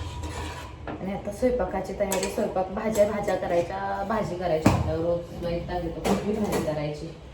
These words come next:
ते श्रीचं एक बरं आहे, पटकन डाळ भात वगैरे केलं की तिचं होऊन जातं आणि आपल्यासोबत पण थोडंफार तिखट पण आता खाते ना, त्यामुळे एवढं काय टेन्शन वाटत नाही तिचं मला.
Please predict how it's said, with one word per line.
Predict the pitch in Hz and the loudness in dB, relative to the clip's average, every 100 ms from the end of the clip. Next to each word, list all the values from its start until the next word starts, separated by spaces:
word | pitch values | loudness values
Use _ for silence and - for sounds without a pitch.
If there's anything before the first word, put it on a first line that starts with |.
| - - | -18 -14
ते | 190 | -8
श्रीचं | - 202 196 | -4 -4 -2
एक | 185 180 | -2 0
बरं | 185 185 | 4 8
आहे, | 180 175 | 8 6
पटकन | - 185 - 185 | -2 -2 2 2
डाळ | 185 175 | 4 2
भात | 185 - | 2 0
वगैरे | 170 170 165 | 0 0 -2
केलं | 175 165 | -2 -2
की | 160 175 | -2 -4
तिचं | 180 180 | -4 -4
होऊन | 185 180 180 | -4 -4 -4
जातं | 175 170 175 - - - - | -4 -4 -8 -10 -16 -16 -10
आणि | 160 160 165 165 | -6 -4 -2 -2
आपल्यासोबत | 156 - 175 - 175 170 | -2 -2 -2 -2 -2 0
पण | 175 | -2
थोडंफार | 185 196 175 170 165 | -4 -2 -2 0 -2
तिखट | 175 175 | -2 -4
पण | 170 180 | -2 -2
आता | 165 - | -2 -4
खाते | - 165 156 | -6 -8 -6
ना, | 165 165 | -6 -4
त्यामुळे | 170 156 151 156 | -4 -2 -2 -2
एवढं | 156 151 | -4 -4
काय | 151 | -4
टेन्शन | 156 156 - 151 | -4 -6 -6 -4
वाटत | 151 143 143 | -2 -2 -4
नाही | 156 151 | -4 -4
तिचं | - 151 | -6 -6
मला. | 147 | -4